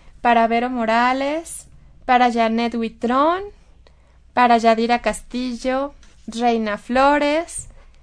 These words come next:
Esme Aguatzin, para Marta Sierra,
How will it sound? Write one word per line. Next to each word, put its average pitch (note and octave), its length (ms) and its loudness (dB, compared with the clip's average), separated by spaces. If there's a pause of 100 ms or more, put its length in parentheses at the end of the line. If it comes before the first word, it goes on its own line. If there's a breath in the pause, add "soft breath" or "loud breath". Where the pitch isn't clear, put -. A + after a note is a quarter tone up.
(240 soft breath)
Esme B3+ 380 0
Aguatzin, C#4 880 0 (600)
para A#3+ 200 2
Marta A3+ 380 0
Sierra, C#4 840 -2